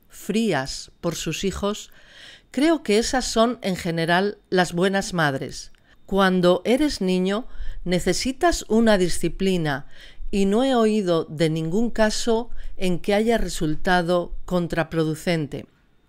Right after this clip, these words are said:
Los seres humanos, desde pequeños,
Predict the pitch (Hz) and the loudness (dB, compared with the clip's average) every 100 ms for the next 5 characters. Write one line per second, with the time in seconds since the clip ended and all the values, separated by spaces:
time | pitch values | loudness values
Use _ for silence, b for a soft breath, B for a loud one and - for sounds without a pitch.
0 | _ _ _ _ b b 175 175 - 220 | _ _ _ _ b b 2 2 2 0
1 | 269 254 196 160 170 185 147 143 - - | 0 0 -2 0 0 0 -4 -8 -18 -20
2 | b b b - 170 165 160 165 - 220 | b b b -6 -4 -2 -2 -2 0 2
3 | 247 269 277 - | 2 0 -2 -10